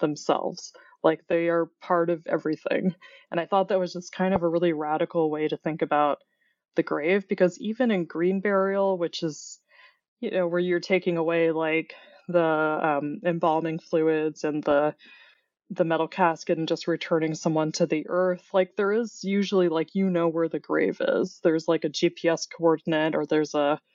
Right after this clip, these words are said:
stone of some sort, but that idea of just really returning, kind of just letting yourself go into the, into nature, I thought just was really beautiful and was a, surprised me in that I hadn't really thought about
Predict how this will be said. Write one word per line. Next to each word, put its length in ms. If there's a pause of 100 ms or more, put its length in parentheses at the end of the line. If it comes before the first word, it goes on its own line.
(280)
stone 500
of 100
some 300
sort, 560 (100)
but 220 (480)
that 160
idea 340
of 60
just 200
really 320
returning, 760
kind 240
of 60
just 180
letting 360
yourself 640 (360)
go 340
into 280
the, 360 (520)
into 220
nature, 420
I 60
thought 220
just 200
was 320
really 280
beautiful 440
and 100
was 160
a, 240 (500)
surprised 680
me 120
in 120
that 160
I 40
hadn't 340
really 200
thought 260
about 380